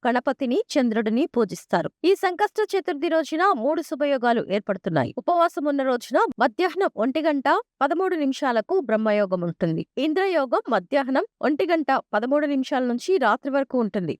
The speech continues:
చతుర్థి తిథి రోజున సర్వార్థ సిద్ధి యోగం జూన్ పదిహేనున అర్ధరాత్రి పన్నెండు గంటల ఇరవై రెండు నిమిషాల నుంచి ఉదయం ఐదు గంటల ఇరవై మూడు నిమిషాల వరకు ఉంటుంది. కృష్ణ పింగళ సంకష్టి చతుర్థి రోజున శివవాస యోగం ఏర్పడుతుంది.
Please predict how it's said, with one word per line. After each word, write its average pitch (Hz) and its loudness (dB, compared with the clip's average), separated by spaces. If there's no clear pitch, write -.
చతుర్థి 403 2
తిథి 311 -2
రోజున 302 0
సర్వార్థ 269 0
సిద్ధి 262 -4
యోగం 240 0
జూన్ 415 0
పదిహేనున 285 0
అర్ధరాత్రి 247 0
పన్నెండు 240 0
గంటల 233 0
ఇరవై 302 2
రెండు 302 0
నిమిషాల 254 -2
నుంచి 226 0
ఉదయం 240 0
ఐదు 269 0
గంటల 254 0
ఇరవై 208 0
మూడు 240 0
నిమిషాల 208 0
వరకు 185 0
ఉంటుంది. 175 0
కృష్ణ 415 0
పింగళ 330 2
సంకష్టి 262 -2
చతుర్థి 214 -4
రోజున 202 0
శివవాస 359 0
యోగం 269 -2
ఏర్పడుతుంది. 185 -2